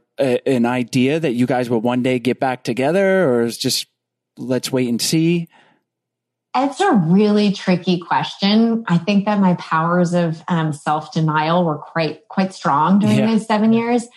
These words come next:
Speaker 2: I think if I'm honest, there was always a small part of me that knew that Nate was amazing. And in some ways, it's these conversations and these explorations that for me differentiated him from any person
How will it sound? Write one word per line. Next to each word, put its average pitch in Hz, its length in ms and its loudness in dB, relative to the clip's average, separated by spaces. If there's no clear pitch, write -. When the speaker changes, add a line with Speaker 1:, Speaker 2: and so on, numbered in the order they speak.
Speaker 2:
I 311 120 0
think 320 200 2
if 302 160 0
I'm 208 180 2
honest, 180 440 0
there 185 120 2
was 180 140 2
always 170 260 0
a 170 80 0
small 165 280 0
part 156 260 -4
of 160 160 -2
me 185 420 0
that 165 460 0
knew 170 420 2
that 180 240 0
Nate 170 260 2
was 170 360 -4
amazing. 175 880 2
And 214 240 2
in 240 140 2
some 302 240 0
ways, 285 220 2
it's 214 260 -2
these 202 400 2
conversations 214 920 0
and 180 140 4
these 180 200 2
explorations 185 960 0
that 190 240 -2
for 180 100 2
me 175 160 4
differentiated 175 840 0
him 196 220 4
from 175 380 -2
any 208 300 4
person 175 720 0